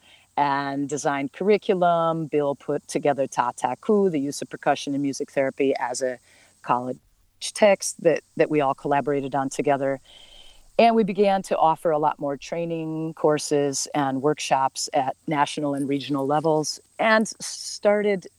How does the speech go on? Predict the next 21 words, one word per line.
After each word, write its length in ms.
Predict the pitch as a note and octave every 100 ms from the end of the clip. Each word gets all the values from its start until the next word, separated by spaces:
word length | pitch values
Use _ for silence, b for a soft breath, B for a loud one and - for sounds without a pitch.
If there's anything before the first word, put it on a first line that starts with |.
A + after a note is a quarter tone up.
| _ _ _ -
a 80 | F#3
number 560 | F3+ F#3 F#3+ F#3 F3
of 220 | - D#3 C#3
very 580 | B2+ D#3+ D#3+ D#3 D3
dynamic 640 | C#3+ D3 C#3+ D3 C#3+ C#3+ -
conversations 720 | D3 C3+ - C#3+ C#3 C#3 C3
with 180 | C3+ -
A 140 | D3+ C#3
M 100 | C3+
T 260 | - D3+
A 240 | D3 D3 D3 B B B B _
and 260 | D#3 D3+ C3
worked 240 | D3 -
to 100 | -
have 140 | C#3+ B2+
the 80 |
competencies 800 | C3+ B2 B2 C3 A#2+ - B2+ A#2 -
overhauled 580 | C3 B2+ C3 A#2+ B2 B2+
and 160 | B2
rewritten. 500 | A#2+ A#2+ C#3+ G#3 A3+
And, 280 | E3 D3+